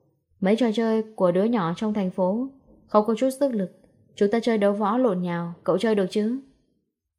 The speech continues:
Hạ Thược nở nụ cười, "Đấu võ?" Từ khi năm mới đến nay đã hơn một tháng, mỗi ngày cô ở trên núi tập võ dưỡng khí. Tuy thời gian không lâu, nhưng được luyện tập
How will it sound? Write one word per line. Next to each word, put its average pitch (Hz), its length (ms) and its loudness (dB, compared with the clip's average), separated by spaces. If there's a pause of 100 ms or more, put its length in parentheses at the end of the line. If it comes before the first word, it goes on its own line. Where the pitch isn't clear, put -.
(540)
Hạ 208 200 -2
Thược 196 280 -4
nở 180 140 -2
nụ 165 220 -4
cười, 170 360 -4 (360)
"Đấu 196 180 2
võ?" 214 240 2 (1700)
Từ 190 160 2
khi 202 240 -2
năm 190 240 -2
mới 180 180 -2
đến 185 180 -2
nay 190 380 -4
đã 190 140 -6
hơn 196 220 0
một 160 200 -2
tháng, 175 360 -8 (440)
mỗi 240 140 4
ngày 220 300 0
cô 226 120 0
ở 190 140 4
trên 220 200 -2
núi 202 340 0
tập - 200 -2
võ 185 200 -2
dưỡng 208 220 -2
khí. 202 440 -4 (720)
Tuy 196 160 6
thời 185 160 4
gian 190 180 -2
không 196 180 -2
lâu, 180 360 -2 (180)
nhưng 214 160 2
được 190 140 2
luyện 180 260 0
tập 175 160 -4